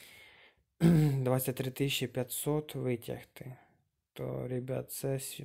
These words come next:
просто вони реально із обичного ігрока просто насміхаються.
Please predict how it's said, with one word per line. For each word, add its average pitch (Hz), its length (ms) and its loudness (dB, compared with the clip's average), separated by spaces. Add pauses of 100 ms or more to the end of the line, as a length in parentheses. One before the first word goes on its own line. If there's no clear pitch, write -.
просто 151 380 4
вони 131 380 2
реально 131 540 2 (720)
із 127 140 -4
обичного 127 680 2
ігрока 127 540 0
просто 143 560 0
насміхаються. 127 1160 0